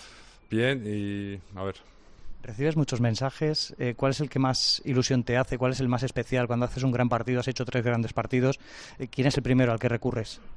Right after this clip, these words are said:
Speaker 1: Mi entrenador, José Chotorena, que me ha dicho que, eh, soy muy bueno y tengo que seguir así.
Speaker 2: Ha sido muy importante para tu carrera, ¿verdad?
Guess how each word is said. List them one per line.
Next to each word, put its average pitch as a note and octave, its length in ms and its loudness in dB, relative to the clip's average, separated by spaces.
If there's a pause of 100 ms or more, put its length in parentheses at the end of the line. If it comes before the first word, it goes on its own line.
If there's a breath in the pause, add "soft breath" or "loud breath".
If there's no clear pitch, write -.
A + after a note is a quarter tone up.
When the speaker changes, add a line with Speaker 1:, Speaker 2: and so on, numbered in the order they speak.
(200)
Speaker 1:
Mi G#2 400 2
entrenador, G#2 640 2 (160)
José G2 240 -6
Chotorena, G2 340 -4 (580)
que F#2+ 60 -10
me F#2 300 -6
ha F2+ 40 -6
dicho F#2 220 -8
que, F#2+ 240 -4 (680 loud breath)
eh, F#2 200 -6
soy G#2 180 -2
muy G#2 140 2
bueno A#2+ 380 2
y G#2 720 -2
tengo G2+ 260 -4
que G2+ 180 0
seguir G2+ 240 -2
así. F#2 200 -8 (240)
Speaker 2:
Ha - 60 -8
sido D3 180 -8
muy E3 100 0
importante B2+ 400 2
para A#2 160 0
tu A#2 80 -2
carrera, A#2 320 0
¿verdad? A2+ 300 -2